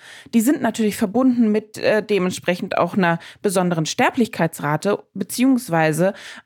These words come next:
einer Rate an Folgebehinderung, weil so ein Schlaganfall kann ja im schlimmsten Falle auch, äh, zu halbseitiger Lähmung, Sprachstörung und so weiter führen. Und bei fast jedem fünften Schlaganfall kommt es dann aber in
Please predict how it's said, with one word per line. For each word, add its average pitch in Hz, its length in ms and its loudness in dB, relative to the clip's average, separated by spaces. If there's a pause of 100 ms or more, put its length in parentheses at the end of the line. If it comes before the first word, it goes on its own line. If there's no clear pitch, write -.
einer 190 400 2
Rate 165 360 0
an 170 320 0
Folgebehinderung, 156 1080 0
weil 151 220 2
so 156 140 -6
ein - 160 0
Schlaganfall 175 640 -2
kann 175 260 -2
ja 170 80 2
im 170 160 -4
schlimmsten 160 380 -6
Falle 165 420 0 (380)
auch, 156 340 0
äh, 165 220 0
zu 165 540 -2
halbseitiger 180 640 0
Lähmung, 175 560 2
Sprachstörung 165 840 0
und 156 140 -2
so 165 120 -2
weiter 151 280 0
führen. - 280 -12 (1120)
Und 208 280 0
bei 185 180 2
fast - 400 -4
jedem 190 220 0
fünften - 580 -2
Schlaganfall 151 800 0
kommt 330 400 -2
es 339 160 -2
dann 233 160 0
aber 185 480 0
in 339 80 4